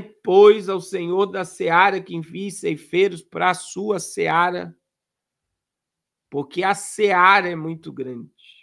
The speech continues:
mas são poucos os ceifeiros." Você sabe o que Jesus diz quando ele diz, "Rogai,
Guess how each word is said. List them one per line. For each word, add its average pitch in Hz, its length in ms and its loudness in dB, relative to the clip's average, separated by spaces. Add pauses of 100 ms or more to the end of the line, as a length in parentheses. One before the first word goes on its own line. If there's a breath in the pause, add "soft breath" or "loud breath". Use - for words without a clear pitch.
(100)
mas 147 260 -10
são 151 200 -6
poucos 156 480 -10
os 139 140 -16
ceifeiros." 139 240 -12
Você 190 80 -10
sabe 233 240 -4
o - 20 -20
que 233 80 -10
Jesus 185 320 -4
diz 165 160 -10
quando 170 220 -4
ele 165 100 0
diz, 165 140 -8
"Rogai, 160 880 0